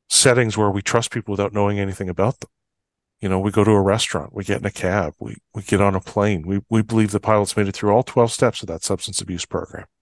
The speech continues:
You know, one of the examples I use is you go to a doctor's office and the doctor says, "Take off your clothes," a-, and you do, right? I've tried that in other places. It doesn't work.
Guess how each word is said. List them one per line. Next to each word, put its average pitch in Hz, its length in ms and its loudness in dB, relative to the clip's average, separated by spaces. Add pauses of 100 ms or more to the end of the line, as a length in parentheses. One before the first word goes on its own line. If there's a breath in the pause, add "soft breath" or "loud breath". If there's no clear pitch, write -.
(1080)
You 104 100 2
know, 92 180 -2 (840 soft breath)
one 131 180 6
of 131 60 6
the 131 60 8
examples 113 380 2
I 107 60 4
use 104 220 0
is 98 140 -6
you 101 80 -8
go 117 100 4
to 113 80 4
a 104 60 0
doctor's 101 420 -2
office 92 340 -6
and 104 100 -8
the 98 40 -4
doctor 104 260 -2
says, - 180 -8
"Take 104 200 -4
off 95 160 -4
your 90 80 -14
clothes," 110 560 -2 (1000)
a-, 117 240 2
and 117 220 0
you 117 80 0
do, 123 320 0 (680)
right? 123 220 -2 (800)
I've 131 140 2
tried 175 260 4
that 156 140 4
in 101 100 -2
other 90 160 -4
places. - 480 -10
It 151 120 -8
doesn't 175 320 4
work. 170 180 6